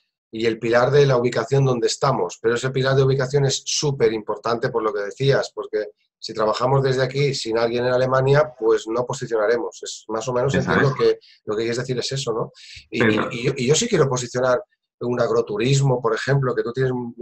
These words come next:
Speaker 1: la experiencia que tienes es en el sector turístico, muy enfocada en posicionamiento de producto turístico, bueno, desde, desde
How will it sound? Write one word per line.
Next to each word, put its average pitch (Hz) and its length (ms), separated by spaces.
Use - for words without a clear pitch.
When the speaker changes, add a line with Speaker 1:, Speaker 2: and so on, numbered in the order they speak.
Speaker 1:
la 110 100
experiencia 131 360
que 135 40
tienes 131 280
es 110 80
en 92 60
el - 40
sector - 340
turístico, 117 460
muy 131 240
enfocada 117 500
en 110 80
posicionamiento 110 600
de 110 80
producto 107 340
turístico, 123 600
bueno, 104 260
desde, 104 540
desde 104 680